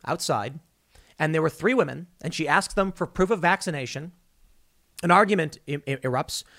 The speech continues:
presumably because they, they, she didn't believe their proof was legit, and they start attacking her. This wasn't a case of unvaccinated people saying, you know, "We're gonna hit you." It was people being denied. 'Cause apparently they did have vaccine proof that was being challenged.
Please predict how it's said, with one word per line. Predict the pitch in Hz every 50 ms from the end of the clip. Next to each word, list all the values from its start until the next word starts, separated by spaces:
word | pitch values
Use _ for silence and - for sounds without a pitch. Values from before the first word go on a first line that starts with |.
| - - - - -
presumably | - 156 180 269 269 233 233
because | 175 185 - - 180 175 156 123
they, | 165 160 -
they, | - 143 147 120
she | - 170 165
didn't | 196 185 175 165 127
believe | 147 147 143 160 175 180 170 151 123
their | 143 139 131
proof | - - - 160 -
was | - 139 117 120
legit, | 127 120 131 240 214 - - _ _ _ _ _ _ _ _ _ _ _ _ _ -
and | 143 143 143
they | 139
start | 135 - 147 139 - -
attacking | - - 143 131 123 - 110 90
her. | 95 92 - - _ _ _ _ _ _ _ -
This | - 226 -
wasn't | - 294 311 277
a | 247
case | - 202 185 165 165
of | 151 160
unvaccinated | 160 160 170 160 135 151 143 - - 139 135 127 117
people | 147 135 - 139 127
saying, | - - 139 131 131 131 127 123 120 117 - 107 - -
you | 139 135
know, | 127 110
"We're | 101 101
gonna | 104 95 101
hit | 143 - 113
you." | 98 98 - _ _ _ _ _ _ _ _ _ _ _ -
It | 160 175 175
was | 170 165 151 131 -
people | - 170 156 147 139
being | 120 135 131 123 117
denied. | 110 123 139 131 110 104 98 - _ _ _ _ _ - - - - - - - - - -
'Cause | - 135
apparently | 135 - 208 240 226 190 180 160
they | 156 151 139
did | 117 151 160 143
have | 143 143 127
vaccine | 117 131 127 - - 196 214 190
proof | - 151 143 127 -
that | - 135 131
was | 123 110
being | 135 127 123 120
challenged. | - - 143 147 139 113 101 98 - - -